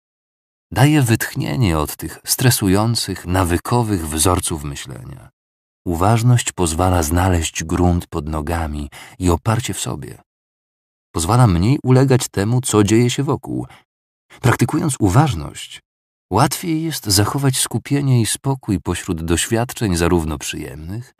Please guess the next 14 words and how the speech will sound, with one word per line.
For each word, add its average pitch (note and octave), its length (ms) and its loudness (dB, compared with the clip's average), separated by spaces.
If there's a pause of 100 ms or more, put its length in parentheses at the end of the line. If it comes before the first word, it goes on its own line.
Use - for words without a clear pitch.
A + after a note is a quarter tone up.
(500)
jak D2+ 180 -8
i F2+ 60 -2
nieprzyjemnych. - 840 -6 (880)
Niełatwo G3 520 -2
jest D#2+ 240 2
zachować D#2+ 560 0
jasny E2 480 0
umysł, E2 500 -4
będąc F#2+ 520 2
przytłoczonym G2+ 840 2
i E2+ 60 0
zdezorientowanym F2 1000 4
strumieniem F2 540 2
własnych E2+ 500 2